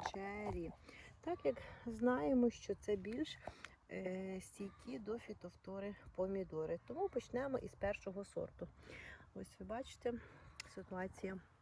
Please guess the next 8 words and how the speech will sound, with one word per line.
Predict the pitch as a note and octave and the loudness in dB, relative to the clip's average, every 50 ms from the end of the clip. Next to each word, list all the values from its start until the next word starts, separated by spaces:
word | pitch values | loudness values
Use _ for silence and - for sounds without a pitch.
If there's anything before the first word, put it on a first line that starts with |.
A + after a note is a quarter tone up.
| - - - - - - - - - - - - - - - - - - - - - - - - | -20 -20 -20 -20 -20 -20 -20 -20 -20 -20 -20 -20 -20 -20 -20 -20 -18 -16 -16 -16 -16 -14 -8 -6
не | F#3+ | -2
досить | F3 G3 F#3 - - E3+ | -2 -2 -2 -2 -6 -8
приємна, | - G#3+ G3+ A3 B3+ D4+ D#4 D4+ C#4+ | -2 2 4 6 6 6 6 8 8
вже | B3 G#3 G#3+ G3+ | 10 10 10 8
почали | - - G3 - - G3+ G3+ F#3+ | 8 6 4 6 4 4 6 6
відростати | F#3+ F3+ G3 G3 - G#3 - - F#3+ | 4 4 2 0 -4 -6 -6 -4 -2
нові, | F#3 F#3+ G3 G3+ A3+ D4 E4+ - - - - - - - - - - - | -2 0 0 4 4 4 4 4 2 2 2 2 2 2 -2 -6 -8 0
але | - G3+ G3 G3 G3 G3+ G#3 A3 B3 C#4 E4 | 4 4 6 6 6 4 4 4 6 4 4